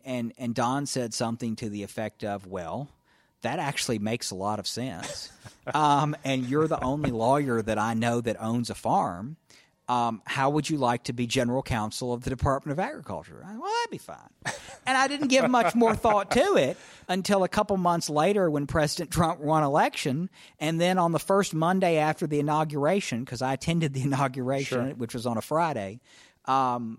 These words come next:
Speaker 1: uh, on the twenty-third of January, I worked, walked into U S D A as its top attorney as, and spent nearly all of the four years there as its top attorney.
Speaker 2: Well, what was your experience like as the top attorney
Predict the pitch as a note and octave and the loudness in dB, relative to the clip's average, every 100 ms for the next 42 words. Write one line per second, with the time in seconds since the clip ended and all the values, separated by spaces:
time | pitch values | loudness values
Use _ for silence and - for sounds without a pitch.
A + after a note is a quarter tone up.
0 | - C#3+ A#2+ C#3+ C3+ - F#3+ G3 G3 F#3 | -12 -8 -6 -4 -6 0 2 4 2 2
1 | D3 D3+ A3 A3+ C3+ A#2 C#3+ A#2 C#3 D3 | 2 2 2 0 2 2 2 0 0 0
2 | E3+ - A#2+ C#3+ F3 F3+ F#3+ F3 G3 A3 | -4 -6 2 2 4 0 0 2 4 4
3 | F#3+ - G#3 G#3 C4+ A#3 D#3+ F3+ - F#3 | 4 2 2 4 6 4 2 -2 0 2
4 | - G3 G3+ B3+ B3 F3+ E3 - - F#3+ | 2 0 0 2 0 0 -2 -4 -6 -6
5 | D3 - - G3 F#3 C#3 D#3+ E3 E3 D3+ | -4 -4 -2 -2 -4 -4 0 0 0 2
6 | D#3 D#3+ D3 - D#3 D3 C3+ C#3+ D3 C#3+ | 2 2 -2 -6 -4 -4 -2 -2 -2 -2
7 | C3 B2 B2+ - - C3 C3 B2 - A#2+ | -2 -2 -4 -12 -8 -4 -4 -4 -6 -6
8 | B2 C3+ B2+ C#3 A#2+ A2+ _ _ _ _ | -6 -10 -12 -12 -14 -18 _ _ _ _
9 | - D3 D#3+ F3 _ G3 C#3 C#3+ A3+ C#4 | -14 -4 -4 -4 _ -14 -14 -6 -6 -2
10 | G3+ E3 A2+ - - A2 G#2 - F#2 F#2 | -2 0 -2 -4 -6 -6 -6 -8 -8 -10
11 | - - A#2 A#2 - G#2+ A2 G2+ G2+ - | -12 -2 0 0 -4 -10 -8 -8 -8 -8
12 | G#2+ F#2 E2+ E2 | -8 -8 -14 -18